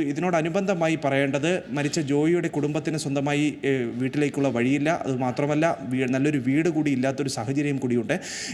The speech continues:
വീട് വച്ച് നൽകുന്നതടക്കമുള്ള കാര്യങ്ങൾ, ആ, കോർപ്പറേഷൻ ഏറ്റെടുത്ത് നടത്തുമെന്ന് മേയർ ആര്യ രാജേന്ദ്രൻ നേരത്തെ തന്നെ പറയുകയും ചെയ്തിരുന്നു. ഇന്ന് ഇതുമായി ബന്ധപ്പെട്ട് തിരുവനന്തപുരം നഗരസഭയിൽ ഒരു യോഗം കൂടി ചേരുകയും ചെയ്യുന്നുണ്ട്.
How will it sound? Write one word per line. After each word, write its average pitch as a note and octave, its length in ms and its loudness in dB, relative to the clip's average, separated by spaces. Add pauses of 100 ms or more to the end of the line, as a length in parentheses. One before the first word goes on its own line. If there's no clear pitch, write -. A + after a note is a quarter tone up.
വീട് D#3 280 4 (160)
വച്ച് D3+ 240 0
നൽകുന്നതടക്കമുള്ള D3 840 0
കാര്യങ്ങൾ, C#3 340 2 (360)
ആ, C3+ 60 4 (220)
കോർപ്പറേഷൻ C#3+ 480 0 (120)
ഏറ്റെടുത്ത് C#3+ 400 0
നടത്തുമെന്ന് C#3 520 0
മേയർ C3 260 2
ആര്യ C3+ 220 4
രാജേന്ദ്രൻ C#3 460 0
നേരത്തെ C3 320 0
തന്നെ C3 180 0 (220)
പറയുകയും C3+ 380 2
ചെയ്തിരുന്നു. B2+ 460 0 (180)
ഇന്ന് D3+ 200 0
ഇതുമായി D#3+ 280 2
ബന്ധപ്പെട്ട് C#3 400 0 (280)
തിരുവനന്തപുരം C#3 400 0
നഗരസഭയിൽ C#3 520 2
ഒരു B2+ 160 0
യോഗം D3 240 2 (520)
കൂടി C#3+ 260 4
ചേരുകയും C#3+ 480 2
ചെയ്യുന്നുണ്ട്. C3 400 2